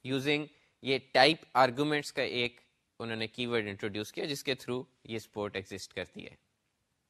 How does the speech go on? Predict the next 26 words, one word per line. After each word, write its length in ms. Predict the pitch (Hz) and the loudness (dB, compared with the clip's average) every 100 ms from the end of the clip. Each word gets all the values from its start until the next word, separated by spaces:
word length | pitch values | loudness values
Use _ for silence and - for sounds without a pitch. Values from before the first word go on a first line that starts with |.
| _ _ _ _ _ _ _ _ _ _ | _ _ _ _ _ _ _ _ _ _
ڈکشنری 540 | 123 156 - 208 214 | 2 2 6 4 4
کیز، 540 | 208 - 156 139 - - _ _ _ - | 0 2 4 4 0 -16 _ _ _ 2
right 360 | 127 143 180 160 | 6 6 4 4
now 120 | 170 | 6
آپ 220 | 165 151 | 6 6
دیکھیں 280 | 127 - 165 | -2 0 -2
کہ 100 | 165 | 0
ہم 140 | 156 160 | -2 0
ایکس 260 | 143 165 - | -2 -2 -6
کولن 380 | 151 135 151 160 - | 4 4 4 0 -6
کی 200 | 170 185 180 | -2 -2 0
سے 180 | 143 131 - _ | -2 -2 -6 _
اسٹرنگ 400 | - 175 170 131 | -2 2 2 2
دے 160 | 92 | -2
رہے 80 | 82 | -4
ہیں، 80 | - _ _ _ _ _ _ _ _ _ _ _ | -12 _ _ _ _ _ _ _ _ _ _ _
اور 140 | 135 147 | 4 4
ہم 160 | 151 | 4
نے 100 | 190 | 2
زیمل 380 | 170 139 143 202 | 2 2 2 2
میں 120 | 214 | -2
دیکھا 300 | 165 135 196 | 0 0 2
تھا 140 | 196 185 | 2 0
کہ 200 | 202 196 | 0 0
جب 260 | 233 156 | 2 4
آپ 100 | 165 | 2